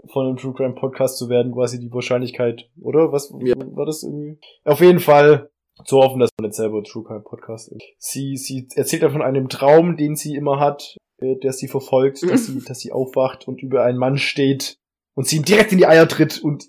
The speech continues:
Speaker 1: äh, sich, äh, eine Stricknadel nimmt und ihn damit brutal absticht.
Speaker 3: <laughs>
Speaker 1: Und manchmal, das, was ja Ollis Zitat war, sie stellt sich dann vor, äh, wie sie den Typ brutal ermordet und kann sie dann schlafen.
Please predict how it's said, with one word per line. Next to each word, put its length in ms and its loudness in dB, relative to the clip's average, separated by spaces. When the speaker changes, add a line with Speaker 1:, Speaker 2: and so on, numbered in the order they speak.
Speaker 1:
äh, 360 -12
sich, 340 -8
äh, 200 2
eine 100 -8
Stricknadel 880 0
nimmt 360 -4
und 140 -6
ihn 140 -8
damit 320 -6
brutal 340 0
absticht. 560 0
Speaker 3:
<laughs> 500 6
Speaker 1:
Und 460 0
manchmal, 460 4
das, 220 -6
was 220 -2
ja 140 2
Ollis 300 -6
Zitat 400 -2
war, 220 2
sie 140 -12
stellt 280 -4
sich 120 -16
dann 160 -8
vor, 560 -6
äh, 360 -14
wie 60 -14
sie 180 -6
den 180 -14
Typ 220 -14
brutal 380 -8
ermordet 480 -12
und 80 -18
kann 120 -20
sie 80 -20
dann 200 -20
schlafen. 440 -18